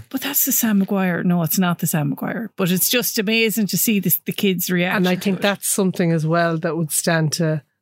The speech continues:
Speaker 2: Camogie within Kilkenny as well, is that if, you know, going around to schools, going around to clubs and being able to put the cup in front of
Speaker 1: Mm.
Speaker 2: people and let them touch it and get the pictures taken with it and, <gasps> oh,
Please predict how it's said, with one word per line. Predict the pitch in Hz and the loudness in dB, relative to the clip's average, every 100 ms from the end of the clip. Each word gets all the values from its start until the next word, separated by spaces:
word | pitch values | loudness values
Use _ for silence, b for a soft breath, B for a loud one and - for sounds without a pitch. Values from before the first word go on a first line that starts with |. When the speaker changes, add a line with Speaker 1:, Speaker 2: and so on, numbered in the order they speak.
| _ | _
Speaker 2:
Camogie | - 170 165 160 160 | -2 2 2 0 -2
within | 160 156 | 0 0
Kilkenny | - 160 156 151 151 | 0 0 0 2 2
as | 143 | 2
well, | 156 151 165 | 0 0 0
is | 151 | -2
that | 165 - - | -2 -4 -2
if, | 180 160 - B B B | -2 -2 -8 B B B
you | 180 | -2
know, | 160 | 0
going | 208 196 | 2 2
around | 180 170 | 2 0
to | - | -2
schools, | - 170 165 156 | -2 0 2 0
going | 185 180 | 0 2
around | 170 165 - | 2 0 -2
to | |
clubs | - 151 156 151 | -2 0 0 0
and | 151 151 | 0 2
being | 156 | 2
able | 156 | 0
to | - | -2
put | - 208 | -2 -4
the | - | -2
cup | 180 170 | -2 0
in | 165 143 | 0 2
front | 165 202 | 2 2
of | 190 | 2
Speaker 1:
Mm. | |
Speaker 2:
people | 170 170 | 0 2
and | 160 | 2
let | 170 | 2
them | 160 | 2
touch | - 180 165 165 | 0 -2 0 0
it | |
and | 170 | 0
get | 175 | -2
the | - | -6
pictures | - 208 - 190 - | -2 -2 0 -2 -2
taken | 233 214 202 196 | -2 0 0 0
with | 208 | 0
it | 208 | 2
and, | 196 175 | 2 0
<gasps> | |
oh, | 233 233 208 190 170 147 - 214 208 139 | -2 0 0 2 0 -4 -4 0 0 -2